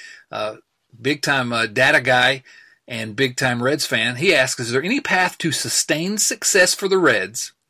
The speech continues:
There's two questions here. "Is there any path to sustained success for the Reds that doesn't involve a steady stream of homegrown pitching?"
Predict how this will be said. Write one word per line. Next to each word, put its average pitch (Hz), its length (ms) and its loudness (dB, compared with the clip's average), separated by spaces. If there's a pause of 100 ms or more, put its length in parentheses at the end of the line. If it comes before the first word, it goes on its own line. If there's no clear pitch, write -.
(280)
There's 123 140 -10
two 180 160 0
questions - 340 0
here. 90 200 -8
"Is 104 120 -6
there 110 100 -4
any 175 200 -2
path 165 340 2
to 147 120 -6
sustained 147 600 -4
success 156 420 -2
for 170 140 -8
the 156 80 0
Reds 123 340 0
that 107 220 -6
doesn't 131 400 -4
involve 123 520 -4 (340)
a 110 100 -8
steady 131 400 -2
stream 123 500 -4
of 107 100 -10
homegrown 135 520 -4
pitching?" 127 460 -4